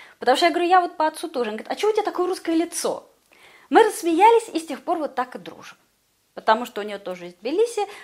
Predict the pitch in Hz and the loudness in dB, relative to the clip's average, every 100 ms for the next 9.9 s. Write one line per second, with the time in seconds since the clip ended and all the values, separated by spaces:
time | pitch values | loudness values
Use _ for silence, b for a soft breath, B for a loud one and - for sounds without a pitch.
0 | B 285 381 381 349 330 320 208 196 196 | B 4 4 2 -2 -2 -4 -10 -12 -14
1 | - 202 202 202 196 185 190 175 - - | -16 -12 -12 -12 -14 -18 -14 -14 -12 -12
2 | 247 294 370 427 403 381 330 262 262 311 | -10 2 8 10 10 6 4 -2 -2 -2
3 | 320 233 208 202 - - 240 214 - 170 | 0 0 -2 -6 -12 -2 -2 -2 -10 -12
4 | B B B - 196 208 202 226 226 185 | B B B -6 -4 -2 -2 -4 -4 -4
5 | 190 208 180 170 165 165 - - - 165 | -2 -2 -2 -8 -10 -14 -16 -16 -14 -12
6 | 180 226 381 440 392 349 240 277 277 220 | -8 2 6 6 4 -4 -6 -10 -10 -12
7 | 233 226 - 226 - 185 143 - - B | -10 -12 -12 -16 -12 -10 -10 -16 -20 B
8 | B B B B 262 466 427 285 403 415 | B B B B 2 4 4 2 -2 -4
9 | 285 339 302 302 - 185 - 165 - | -8 -6 -8 -8 -8 -12 -12 -20 -20